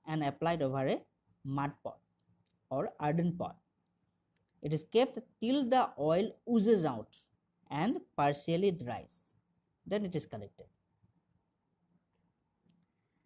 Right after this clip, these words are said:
Jayapala is indicated in kasha, cough and cold,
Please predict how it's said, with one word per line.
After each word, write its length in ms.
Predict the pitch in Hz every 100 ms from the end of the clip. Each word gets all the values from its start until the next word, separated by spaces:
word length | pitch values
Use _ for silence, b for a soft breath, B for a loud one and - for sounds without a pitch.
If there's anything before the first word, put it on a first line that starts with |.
| _ _ _ _ -
Jayapala 540 | 143 196 220 262 269 269
is 80 | 196
indicated 460 | 185 185 190 190
in 220 | 175 170 170 -
kasha, 420 | 156 151 - 233 - _ _ _ _ _ -
cough 220 | 143 143
and 140 | 156 156
cold, 260 | 175 180